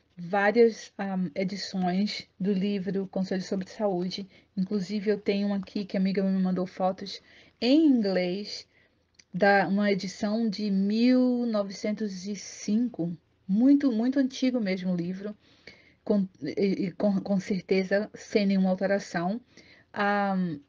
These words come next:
é muito, ahm, complicado o que ela fala lá naquele, no capítulo de como orar pelos doentes, porque ela diz coisas que, que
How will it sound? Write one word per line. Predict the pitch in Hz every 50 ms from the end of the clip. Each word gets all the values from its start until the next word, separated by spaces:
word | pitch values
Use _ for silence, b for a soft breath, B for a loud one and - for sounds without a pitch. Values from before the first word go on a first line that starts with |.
| _ _
é | - 220
muito, | 220 220 233 254 285 339 381 392 - 349 359 339 311 269 220 180 - - _ _ _ _ _ _ _ _ _ _ _ - _ _ _ _ _ _ _ _ _
ahm, | - 208 202 196 190 190 185 165 - - - - _ _
complicado | - 233 226 220 247 226 - - - 214 196 180 175 180 196 196 226 277 285 277 - - _ _ _ _ _ _ _ _
o | - 185
que | - - 226
ela | 202 196 196
fala | 190 - - - 196 175 175 190 190 190 185 180
lá | 180 185 185 185
naquele, | 180 180 185 - 196 190 185 185 170 147 b b b b b _
no | - 190
capítulo | 190 202 185 180 202 190 180 180
de | 190
como | - - 202 196 196
orar | 190 185 170 165 170 180
pelos | - - 185 175 190 185
doentes, | 175 185 175 165 165 190 208 - 233 226
porque | - - 226 - - 208 190 190 b b b b b b b _
ela | 185 196 202 214
diz | 214 202 233 240 -
coisas | - - 247 233 233 233 214 208 - -
que, | - - - 226 226 220 214 208 185 147 - - _ _ -
que | -